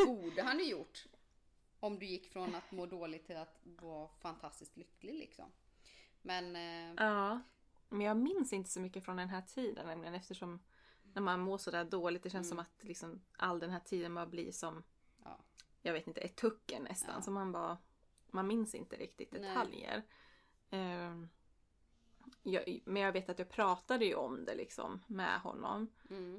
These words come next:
Speaker 2: Men jag tror, ha-, han är inte det, han var inte andlig av sig, så han förstod inte riktigt det
Speaker 1: Nej,
Speaker 2: där,
Speaker 1: nej.
Speaker 2: vad jag pratade om. Ehm, och det är ju på något vis en nedtankning av information som händer i det ögonblicket man vaknar upp, att man förstår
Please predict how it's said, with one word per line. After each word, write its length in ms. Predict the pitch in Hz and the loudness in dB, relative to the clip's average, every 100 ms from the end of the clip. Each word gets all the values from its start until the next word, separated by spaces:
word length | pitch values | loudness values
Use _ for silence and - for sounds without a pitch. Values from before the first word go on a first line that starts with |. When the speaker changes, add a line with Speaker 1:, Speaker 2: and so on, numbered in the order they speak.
| 233 | -2
Speaker 2:
Men 60 | |
jag 80 | 196 | 0
tror, 200 | - 185 | 2 2
ha-, 80 | - 190 - | 2 -2 0
han 260 | 196 190 | 2 2
är 40 | 190 | 2
inte 240 | 185 175 | -2 -4
det, 100 | 175 | -4
han 300 | 190 185 175 | 0 0 2
var 140 | - | -2
inte 340 | 160 - - - | -2 -4 -4 -4
andlig 440 | 165 165 165 175 | -4 -6 -2 2
av 200 | 170 170 | 4 4
sig, 280 | 175 175 165 | 0 -2 -2
så 80 | 175 | -4
han 140 | 175 | -4
förstod 360 | 180 175 170 - | -6 -8 -6 -6
inte 260 | 151 - | -8 -6
riktigt 320 | 180 180 - 185 | -6 -6 -8 -4
det 140 | 185 | -2
Speaker 1:
Nej, 80 | 147 | 0
Speaker 2:
där, 180 | - 208 - - 180 | 0 -4 -12 -14 -10
Speaker 1:
nej. 140 | 170 - | -10 -4
Speaker 2:
vad 140 | 185 | 2
jag 120 | 180 180 | 2 4
pratade 460 | 185 180 - 208 | 4 4 2 2
om. 320 | - - 101 196 226 - | 4 2 -2 -4 -10 -8
Ehm, 600 | 196 190 196 - - 196 _ _ _ - - - _ - | -6 -4 -4 -6 -8 -12 _ _ _ -20 -20 -20 _ -10
och 120 | 196 | -2
det 80 | 190 | 4
är 100 | 190 | 6
ju 120 | 233 | 6
på 120 | 220 196 | 4 0
något 280 | 180 - | -4 -4
vis 200 | 175 180 - | -6 -4 -4
en 140 | 180 | -2
nedtankning 640 | 180 180 196 180 - 175 | -2 -2 -4 -4 -4 -2
av 140 | 165 170 | -2 -2
information 680 | 180 180 170 - 170 165 165 | -6 -6 -8 -4 -4 -4 -6
som 160 | 170 | -8
händer 460 | 180 247 185 170 - | -2 0 0 -2 -4
i 40 | |
det 180 | - - | -4 -2
ögonblicket 500 | - - 175 180 175 | -2 -4 -6 -6 -8
man 160 | 180 170 | -6 -4
vaknar 340 | 175 - 190 | -4 -4 -4
upp, 220 | 190 - | -4 -6
att 140 | 180 - | -10 -8
man 160 | 175 | -8
förstår 640 | 175 180 - 185 175 170 | -6 -8 -4 -2 -2 -2